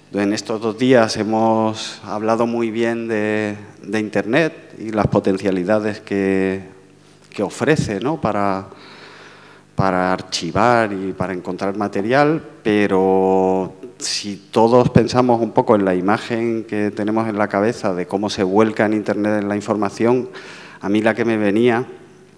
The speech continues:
era esta, ¿no? O sea, estamos construyendo como una enorme lasaña de pasado, ¿sabes? A base de ir descargando ahí, bah,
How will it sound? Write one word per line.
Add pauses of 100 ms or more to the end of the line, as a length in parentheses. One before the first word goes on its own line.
(140)
era
esta,
¿no?
O
sea,
estamos
construyendo
como
una
enorme
lasaña
de
pasado,
¿sabes? (420)
A
base
de
ir
descargando
ahí,
bah,